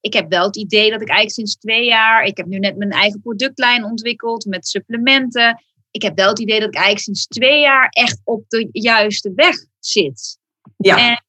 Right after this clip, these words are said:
Speaker 1: en al die andere dingen heb ik, waren ook de juiste weg. En daar heb ik heel veel uit mogen leren. En die heeft, hebben mij ergens toe geleid en gebracht. Maar ik voel nu echt dat mijn vuurtje in alle vormen wordt aangeraakt, zeg maar. En dat, eh,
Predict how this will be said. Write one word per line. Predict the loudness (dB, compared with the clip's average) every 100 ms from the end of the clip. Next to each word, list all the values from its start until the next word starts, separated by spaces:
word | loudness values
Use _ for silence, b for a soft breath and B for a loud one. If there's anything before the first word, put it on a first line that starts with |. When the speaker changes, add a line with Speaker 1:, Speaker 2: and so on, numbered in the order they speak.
| _
Speaker 1:
en | 2
al | 4 4
die | 4
andere | 4 4 2
dingen | 2 2 0
heb | -2
ik, | -6 2
waren | 4 6
ook | 4
de | 6
juiste | 6 4 2 2
weg. | 2 2
En | 2
daar | 2
heb | 0
ik |
heel | -2 0
veel | 2
uit | 2 2
mogen | -4 0
leren. | 4 6 6 4 4 2
En | 0
die | -2
heeft, | 0
hebben | 0 2
mij | 2 2
ergens | 0 -2
toe | -8
geleid | -2 2 4 2 0
en | -4
gebracht. | -4 0 2 4 2 -4 _ _ _ _
Maar | -4
ik | -2
voel | -4 -2
nu | 0 2
echt | 2 0
dat | -2
mijn | -2 -2 -8 _
vuurtje | 2 4 2 -2
in | -2 0
alle | 2 0 -2
vormen | -4 -4 -2
wordt | -2 -2
aangeraakt, | 0 0 0 -6 -4 -4 -8 -14
zeg | -12
maar. | -8 -6 -6
En | -6
dat, | -2 -4 -2
eh, | -2 0